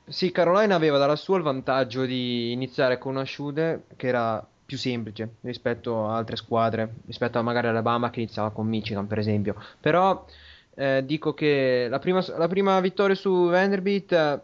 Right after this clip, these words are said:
eh, ottenuta tra l'altro tra molte difficoltà, ha dimostrato che il gruppo ha i suoi limiti.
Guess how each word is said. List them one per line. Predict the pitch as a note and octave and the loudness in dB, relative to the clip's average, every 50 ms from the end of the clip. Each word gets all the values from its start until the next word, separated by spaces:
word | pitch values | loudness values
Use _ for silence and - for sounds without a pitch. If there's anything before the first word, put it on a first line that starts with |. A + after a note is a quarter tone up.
| - _ | -10 _
eh, | - C3 C#3+ C#3+ C#3 C3+ C3 B2 A#2 A2+ - - - _ - | -8 -4 -2 0 0 0 0 0 -2 -2 -6 -8 -12 _ -10
ottenuta | - C3+ C3 - C#3+ D3 D3 D3 - C#3+ | -8 -6 -4 -2 0 0 2 2 0 0
tra | - C#3 C#3 | 0 2 2
l'altro | C3+ C#3 C3+ D3 C3+ | 2 2 2 -2 -4
tra | C3 C#3 | -2 -2
molte | C3+ C3+ C#3 C3+ D3 | -2 -2 -4 -4 -4
difficoltà, | C#3 C3+ - D3 C3+ - C#3+ C3+ C3+ D3 | -6 -6 -6 -8 -6 -6 -6 -2 -2 0
ha | D3 | 0
dimostrato | D#3 D3 C3 A#2 - - A#2 A2+ - A#2 A2+ | 0 0 -2 -4 -4 -6 -6 -6 -6 -6 -4
che | - B2 A2+ A2 A2 - _ _ _ _ _ _ _ _ _ _ _ _ _ _ _ _ _ _ | -2 0 0 0 -2 -8 _ _ _ _ _ _ _ _ _ _ _ _ _ _ _ _ _ _
il | - B2+ B2+ | -6 -6 -4
gruppo | G#2+ B2+ C3+ C#3 C3+ C3 C3 B2+ A#2+ | 0 2 2 2 2 2 2 2 4
ha | A#2+ A#2+ B2 B2 A#2+ A#2 A#2 A2+ | 4 4 4 4 4 2 2 0
i | A2+ A2 | 0 -2
suoi | - - A#2 A2 G#2+ | -4 -6 -6 -4 -4
limiti. | A2 A2 G#2+ G#2 G2+ G2+ - G#2 | -2 -2 -2 -4 -4 -6 -8 -10